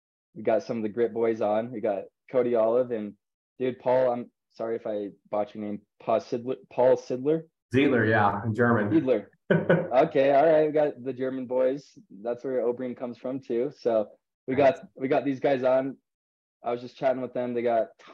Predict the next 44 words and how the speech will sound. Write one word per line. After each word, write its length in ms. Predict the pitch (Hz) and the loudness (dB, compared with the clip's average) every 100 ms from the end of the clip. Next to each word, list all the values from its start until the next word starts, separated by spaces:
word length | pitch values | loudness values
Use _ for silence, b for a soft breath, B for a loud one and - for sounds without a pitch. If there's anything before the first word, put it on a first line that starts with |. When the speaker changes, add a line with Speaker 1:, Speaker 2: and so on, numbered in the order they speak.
| - | -6
Speaker 1:
tons 260 | 135 143 | -4 -4
of 80 | 123 | -4
value 320 | 110 110 113 | -2 0 -2
to 80 | 107 | -6
bring. 460 | 95 104 107 123 - _ _ _ | -8 -8 -8 -10 -14 _ _ _
So 100 | 117 | -6
you, 260 | 110 113 | -4 -4
you'll 220 | 110 123 117 | -2 -2 0
wanna 240 | 113 110 | -2 -4
listen 260 | 104 - 101 | -8 -8 -10
in, 300 | 101 101 - _ _ - | -8 -10 -14 _ _ -12
in 160 | 110 | -10
today. 320 | 107 101 104 104 | -10 -4 -2 -4
So, 440 | - 107 104 101 _ _ _ _ _ | -4 -2 -2 -4 _ _ _ _ _
um, 300 | 110 113 110 - | 0 2 2 0
I 100 | 226 | 0
could 140 | 202 | 0
intro, 280 | 135 143 127 - | -4 -4 -6 -8
intro 260 | 131 127 120 | -12 -4 -2
you 140 | 110 | 0
guys, 220 | 107 107 104 | 0 0 0
but 220 | 107 101 | -2 -2
let's 140 | 127 | -4
just, 180 | 165 - 117 | -6 -18 -18
let's 140 | - | -18
just 120 | 143 151 | -12 -6
hear 120 | 131 | -6
it 60 | |
from 100 | 110 | -6
you 100 | 107 | -8
guys. 240 | 127 107 101 | -4 -4 -4
Give 120 | 120 | -8
us 120 | 117 | -10
a 40 | 120 | -6
little 160 | 110 | -6
intro 360 | 110 - 107 104 | -6 -6 -6 -4
on 220 | 101 101 | -6 -12
why 280 | 101 104 110 | -6 -2 -2
people 240 | 107 131 110 | -2 -10 -12
should 240 | - 107 | -8 -6
listen 320 | 104 110 117 | -4 -6 -6
to 60 | 110 | -8
you 180 | 123 127 | -6 -6
and 160 | 98 | -8